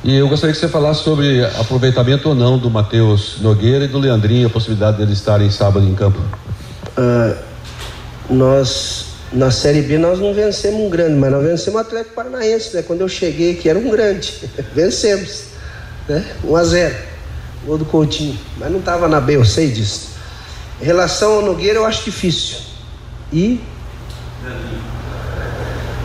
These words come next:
Speaker 2: também deu uma lesão. Também deu uma lesão. Então, assim,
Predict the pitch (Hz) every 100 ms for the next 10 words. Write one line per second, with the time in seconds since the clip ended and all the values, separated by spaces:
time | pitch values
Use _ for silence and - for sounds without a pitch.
0 | - - 202 214 233 214 220 226 226 226
1 | 180 175 139 98 - - - - - -
2 | - _ - - 123 139 143 147 151 151
3 | 127 113 101 - - 117 127 110 - 90
4 | 67 67